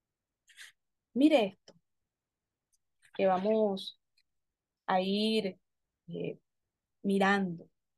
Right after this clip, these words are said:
eh, en esta tarde para hacernos a un panorama, eh, a una idea de cómo vamos a ir encaminando este o esta asignatura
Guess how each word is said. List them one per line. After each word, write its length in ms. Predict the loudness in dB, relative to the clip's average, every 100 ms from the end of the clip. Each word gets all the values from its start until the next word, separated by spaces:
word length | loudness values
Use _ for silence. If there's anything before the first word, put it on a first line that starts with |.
| _ _ _ _
eh, 220 | -10 -8 -4
en 180 | -2 -2
esta 320 | -2 -6 -4
tarde 360 | -8 -10 _ _
para 160 | -6 -4
hacernos 760 | -2 -2 -2 -2 -2 -4 -8 _ _ _ _ -6
a 80 |
un 160 | -6 -2
panorama, 720 | 0 0 0 0 -2 -6 -14 _ _ _ _ _ _ _ _
eh, 260 | -20 -20 -20
a 140 | -12 -8
una 220 | -4 -4
idea 500 | -2 -2 -2 -4 -8 _ _ _ _ _ _ _ _
de 500 | -4 -2 -4 -6 -14 _ _ _ _
cómo 300 | 0 2 4
vamos 400 | 2 4 0 0
a 120 | -2
ir 320 | 0 -2 -6 -10
encaminando 960 | -10 -6 -4 -4 -2 -2 -2 -6 -8 -16 _ _ _ _ _ _ _ _ _ _ _ _ -6
este 840 | -6 -6 -4 0 2 2 0 -2
o 160 | 0 0
esta 220 | 0 -6
asignatura 840 | -4 -6 -4 -6 -6 -6 -4 -4